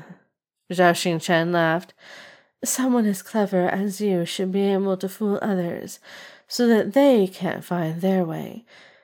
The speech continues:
Who in the world can do the same to you?" After watching for a while, Wei Wuxian found something interesting.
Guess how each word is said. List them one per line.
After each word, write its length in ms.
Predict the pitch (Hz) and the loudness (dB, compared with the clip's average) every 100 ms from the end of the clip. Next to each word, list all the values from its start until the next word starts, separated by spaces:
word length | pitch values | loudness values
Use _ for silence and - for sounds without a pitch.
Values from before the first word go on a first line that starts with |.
| _ _ - | _ _ 0
Who 320 | 294 294 302 | 2 2 0
in 280 | - 269 254 | 0 0 0
the 100 | 269 | 2
world 480 | 226 208 208 208 - | 2 2 2 -2 -4
can 300 | 240 226 220 | -4 -2 0
do 300 | 196 170 165 | 0 -2 -4
the 100 | 190 | -8
same 460 | - 190 160 156 | -4 -4 -4 -8
to 160 | - 220 | -6 -4
you?" 500 | 220 208 175 165 165 _ _ _ _ _ _ _ _ _ _ - | 0 0 -2 -8 -18 _ _ _ _ _ _ _ _ _ _ -2
After 320 | 165 160 190 | 2 2 4
watching 440 | 175 160 156 202 185 | 6 6 4 0 -2
for 180 | 202 202 | 0 2
a 100 | 190 | 4
while, 400 | 170 165 175 185 - - - _ | 2 2 -2 -8 -18 -20 -20 _
Wei 120 | 226 | 4
Wuxian 420 | 226 220 254 220 214 | 6 6 2 0 2
found 340 | 214 190 185 | 2 4 2
something 320 | 202 - 190 | 0 0 0
interesting. 800 | 190 190 185 160 - - 202 208 | 0 0 -2 -4 -6 -10 -10 -14